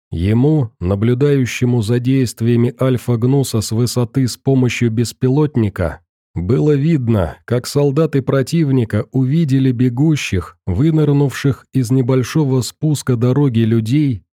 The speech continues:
и, вскинув оружие, вели их в прицеле,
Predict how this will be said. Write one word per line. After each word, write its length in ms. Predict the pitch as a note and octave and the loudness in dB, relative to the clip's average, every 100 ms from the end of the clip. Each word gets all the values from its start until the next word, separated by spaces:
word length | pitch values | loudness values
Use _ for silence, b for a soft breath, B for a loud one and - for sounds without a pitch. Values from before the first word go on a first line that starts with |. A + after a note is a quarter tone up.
| _ | _
и, 140 | - A2+ | -2 -2
вскинув 560 | - - D#3+ C#3+ B2 | -4 -2 2 2 0
оружие, 640 | C3 C3+ D#3 B2+ A#2 G2+ F#2 | 0 2 2 2 2 2 0
вели 340 | A#2+ C3+ D#3 | 0 2 0
их 360 | D#3 - D3 - | -2 -2 -2 -4
в 120 | - | -6
прицеле, 720 | - C#3+ - D#3 D#3 A#2 F#2 | -2 -2 0 0 2 2 0